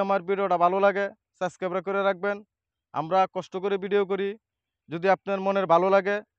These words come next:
ভিডিওতে লাইক দিয়েন, তাহলে আমাদের উৎসাহ বাড়ে, এমন ভিডিও আপনাদেরকে আমরা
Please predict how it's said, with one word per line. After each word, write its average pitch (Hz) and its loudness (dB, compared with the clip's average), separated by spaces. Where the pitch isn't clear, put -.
ভিডিওতে 180 -4
লাইক 156 4
দিয়েন, 117 -6
তাহলে 175 0
আমাদের 196 0
উৎসাহ 185 -4
বাড়ে, 196 2
এমন 190 -4
ভিডিও 196 -2
আপনাদেরকে 180 -6
আমরা 190 0